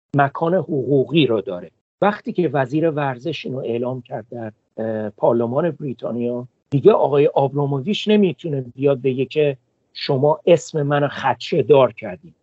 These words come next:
که پرونده‌ای بیاره اینا. آبراموویچ دنبال مسائل دیگه است. مثلاً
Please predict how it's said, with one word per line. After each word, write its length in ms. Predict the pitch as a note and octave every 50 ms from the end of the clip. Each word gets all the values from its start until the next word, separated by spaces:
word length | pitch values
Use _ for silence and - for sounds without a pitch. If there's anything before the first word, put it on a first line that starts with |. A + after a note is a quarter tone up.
| _ _ _
که 360 | - - D3 B2+ A#2+ B2+ B2+ - _ _ _ _ _ _ _
پرونده‌ای 600 | - - D3+ C3 B2+ C#3 C3 B2+ B2+ C3 C3+ C3+ B2
بیاره 300 | A2 B2+ B2 A#2+ A#2 A#2+
اینا. 320 | A2+ G#2+ G2+ F#2+ F2+ - - _ _ _ _ _
آبراموویچ 880 | - G3+ A#3 G#3 A3+ A#3 A3+ A3+ A3+ A3+ G#3 F#3+ A3+ A3+ - - - -
دنبال 420 | - F3+ E3+ E3 D#3+ D#3 F#3 G#3 A#3
مسائل 560 | A3+ G#3 F3+ D3 - - F3+ F3 G3 G#3+ A3
دیگه 260 | - F#3+ D#3 E3 F#3+
است. 220 | E3+ D3 - _
مثلاً 420 | G3 D3 C3+ - E3 D3+ E3 F3+